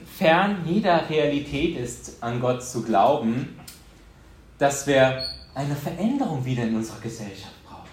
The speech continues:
Das ist nichts, was in Stein gemeißelt ist. Ähm, Fabian Grassel sagt in seinem Vortrag dazu, bei der Apologetik geht es um mehr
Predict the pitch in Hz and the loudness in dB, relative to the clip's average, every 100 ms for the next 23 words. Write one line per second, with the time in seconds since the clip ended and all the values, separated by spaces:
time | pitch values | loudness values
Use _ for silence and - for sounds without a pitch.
0 | - - - - 202 233 - 147 139 127 | -20 -18 -18 -10 -6 -6 -8 -10 -8 -8
1 | - - 135 156 156 - - - - - | -8 -8 -8 -8 -10 -14 -20 -20 -20 -14
2 | 117 107 110 110 110 - 85 - - - | -12 -10 -14 -16 -16 -16 -16 -18 -20 -20
3 | - - - - - - - - - - | -20 -20 -20 -20 -20 -20 -20 -20 -20 -16
4 | 113 104 104 98 - - - - 147 160 | -8 -6 -6 -8 -14 -20 -20 0 4 6
5 | 156 139 208 220 165 131 139 147 131 120 | 4 4 4 4 2 4 2 0 2 2
6 | 127 127 139 160 - 117 110 - 107 - | 2 0 6 6 6 2 2 0 -6 -6
7 | 110 120 135 - - - - - - 139 | -8 -6 -8 -14 -20 -20 -20 -6 4 6
8 | - 175 180 185 175 196 240 240 170 170 | 8 6 6 4 4 2 0 4 6 6
9 | - - - 156 160 - 160 147 160 214 | 2 -12 -6 -4 -2 0 0 2 2 4
10 | 196 113 | 4 2